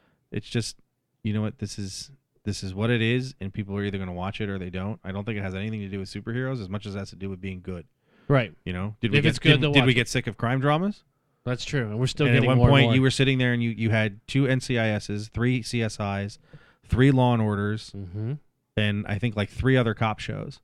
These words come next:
Speaker 2: And we just got another N C I S
Speaker 1: Yeah.
Speaker 2: this year, so
Speaker 1: E R,
Speaker 2: yeah, you're right.
Speaker 1: Medi-, did we get tired of medical dramas for the longest time? No.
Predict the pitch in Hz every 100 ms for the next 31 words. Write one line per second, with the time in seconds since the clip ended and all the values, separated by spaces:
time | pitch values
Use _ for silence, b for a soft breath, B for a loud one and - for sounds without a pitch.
0 | - 139 147 151 - 151 143 135 143 139
1 | 120 139 - 135 139 139 156 139 185 101
2 | - 127 123 117 98 110 139 110 120 117
3 | 110 113 - - 131 110 107 110 107 -
4 | 120 120 117 123 139 139 139 156 165 -
5 | 143 143 143 139 143 135 151 156 - 170
6 | 190 135 107 80